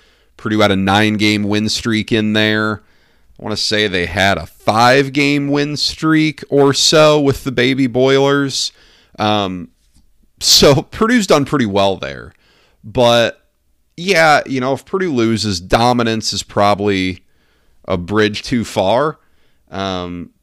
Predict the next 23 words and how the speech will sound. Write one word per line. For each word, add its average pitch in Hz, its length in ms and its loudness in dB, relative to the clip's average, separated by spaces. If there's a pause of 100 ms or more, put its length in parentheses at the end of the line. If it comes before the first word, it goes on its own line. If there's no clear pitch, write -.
(160)
but 180 180 -4
what 202 200 0
Purdue 160 240 -2
did 131 280 -2
for 98 140 -10
a 92 60 -8
while 92 320 -8
was 90 140 -14
quite 120 300 -4
impressive. - 760 -12
You 95 140 -14
know, 92 160 -10
it's, - 480 -10
it 127 100 -8
is 151 160 -6
a 120 60 -6
rivalry. 71 600 -12
These 90 220 -10
games 120 340 2
are 110 440 6
emotional. 95 680 -2
They're 107 180 -4
tough. - 640 -2